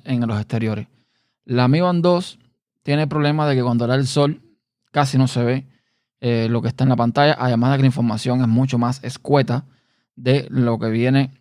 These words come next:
en esta Mi Band cuatro. Y con esta versión solucionan eso un poco, eh, mejor. Es cierto que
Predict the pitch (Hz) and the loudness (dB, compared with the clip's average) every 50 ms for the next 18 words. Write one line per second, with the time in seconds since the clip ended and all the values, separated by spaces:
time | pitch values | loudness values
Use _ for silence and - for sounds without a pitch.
0 | _ _ _ 123 120 113 117 123 127 127 131 - 139 131 131 120 117 113 107 107 | _ _ _ -4 -2 0 0 0 0 -2 -2 -2 0 2 2 2 2 2 0 0
1 | 104 113 120 117 117 110 104 - - 147 143 131 113 107 98 - _ _ _ _ | 0 -2 0 0 0 -2 -4 -2 2 2 2 2 2 -2 -8 -10 _ _ _ _
2 | _ _ _ _ _ _ _ _ _ _ _ _ _ _ _ 131 131 131 160 147 | _ _ _ _ _ _ _ _ _ _ _ _ _ _ _ 0 2 2 2 2
3 | 160 180 175 - - 185 180 175 175 151 - 165 160 165 165 - - _ _ _ | 0 0 -2 0 0 2 2 2 2 0 0 -2 -2 -2 -2 -6 -10 _ _ _
4 | - - 135 123 123 139 139 143 139 143 139 135 156 - - - 127 127 127 131 | -6 -4 -2 -2 0 0 0 0 0 0 -2 -2 -4 -6 -8 -6 -4 -2 -2 -2
5 | - 123 117 123 131 127 135 - _ _ _ _ _ _ _ _ _ _ - - | -2 -4 -4 -4 -6 -6 -8 -10 _ _ _ _ _ _ _ _ _ _ -10 -8
6 | 104 107 110 107 104 113 120 117 110 117 107 101 - _ _ _ _ _ _ _ | -6 -4 -4 -4 -2 0 0 2 2 2 0 -2 -4 _ _ _ _ _ _ _
7 | _ _ _ _ _ _ _ _ _ _ - - 196 190 - 208 214 208 180 - | _ _ _ _ _ _ _ _ _ _ -2 -2 -2 0 2 2 2 2 2 0
8 | - 170 170 165 - - - 147 139 135 135 127 - - | 0 0 0 -2 -4 -6 -2 0 0 0 0 -2 -4 -8